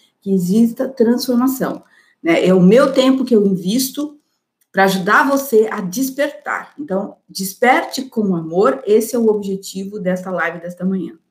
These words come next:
tá? Então, eu falo isso no começo, mas às vezes a pessoa não sabe. Então, não é pessoal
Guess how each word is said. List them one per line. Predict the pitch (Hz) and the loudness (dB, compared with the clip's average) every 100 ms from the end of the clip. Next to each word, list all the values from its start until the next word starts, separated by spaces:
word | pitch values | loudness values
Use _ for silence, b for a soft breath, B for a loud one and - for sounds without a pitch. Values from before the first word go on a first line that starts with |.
| _ _ _ | _ _ _
tá? | 143 165 185 B B - | -2 -2 -2 B B -6
Então, | 165 190 | 0 4
eu | 196 240 | 6 4
falo | 240 220 208 196 | 4 2 4 2
isso | 196 - | -2 -6
no | 190 | -6
começo, | 190 202 277 294 | -4 -2 -2 -2
mas | 240 226 | 0 0
às | 214 | 0
vezes | 214 269 269 | 2 0 0
a | |
pessoa | - 220 - 214 | -4 -4 -2 0
não | 220 302 | 2 0
sabe. | 392 - 156 302 302 | -2 -4 -4 -4 -8
Então, | - 196 208 B B - | -6 -6 -6 B B -4
não | 202 202 | -2 0
é | 233 | 0
pessoal | 269 240 233 - 180 180 220 339 | 2 2 2 0 2 4 4 0